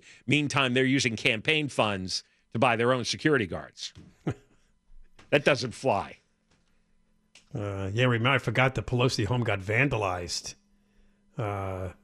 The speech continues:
Speaker 2: in the days before the January sixth attack with the fake blood and the pig's head.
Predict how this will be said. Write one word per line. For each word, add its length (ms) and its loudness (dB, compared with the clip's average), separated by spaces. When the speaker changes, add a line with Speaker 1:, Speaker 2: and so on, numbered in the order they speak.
Speaker 2:
in 140 0
the 80 -2
days 340 2
before 320 2
the 80 6
January 340 2
sixth 300 -2
attack 520 -2
with 120 -6
the 80 -10
fake 340 -2
blood 300 2
and 100 -2
the 60 -4
pig's 320 0
head. 340 2